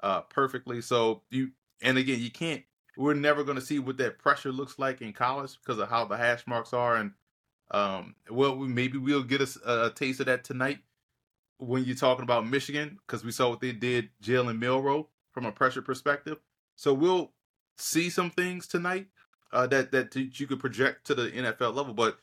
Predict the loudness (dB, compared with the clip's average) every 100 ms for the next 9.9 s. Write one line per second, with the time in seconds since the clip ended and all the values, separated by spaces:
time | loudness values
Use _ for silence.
0 | _ _ -10 -8 -4 -4 -2 -2 0 0
1 | -2 -8 -8 0 2 2 0 0 0 -4
2 | -8 -8 -10 -12 _ _ _ -4 -2 -2
3 | -4 2 2 2 -2 -2 -4 _ _ _
4 | _ _ -2 -2 2 4 2 0 2 2
5 | 0 -2 0 2 0 -2 _ _ _ _
6 | _ _ _ _ _ -2 -2 0 4 4
7 | 4 0 -2 0 -2 0 -2 -2 -4 -10
8 | -8 -8 -6 -8 -4 -4 -6 -4 -4 -4
9 | -4 0 0 0 2 4 4 0